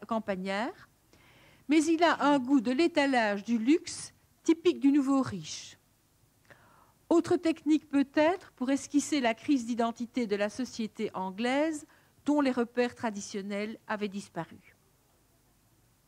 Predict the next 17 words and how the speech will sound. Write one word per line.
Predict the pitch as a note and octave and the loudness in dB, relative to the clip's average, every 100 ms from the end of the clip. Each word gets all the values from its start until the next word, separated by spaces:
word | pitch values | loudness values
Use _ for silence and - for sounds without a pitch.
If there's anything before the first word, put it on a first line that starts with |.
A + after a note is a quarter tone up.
| - - - _ _ _ _ _ _ _ _ _ - | -20 -20 -20 _ _ _ _ _ _ _ _ _ -4
Notre | - G4 | 0 2
auteur | G4 G#4+ | 2 2
ne | F4 | 2
s'attarde | D4+ E4 F4+ E4 - | 2 0 0 -4 0
que | D#4 | -2
peu | - D#4+ E4+ | -2 -2 -2
aux | - D4 | 0 -2
cinq | - D#4+ D#4 | 0 -2 -2
représentants | D4 - C4+ C4+ C#4 D4+ | -4 -2 0 -2 0 -2
de | C4 | 0
corporations | C4 B3+ C#4 C4+ B3+ - D4+ | -2 -2 -2 -2 -2 -4 -6
presque | - C4+ - B3 | -4 -6 -6 -2
toutes | E4 C#4 | 0 0
liées | A#3+ B3+ C#4 | 0 0 0
à | - | 0
l'industrie | A#3+ A#3 A#3 - B3+ | -2 -2 -6 -8 -8
textile, | - G#3+ - - E3 C#3 | -6 -10 -12 -16 -16 -16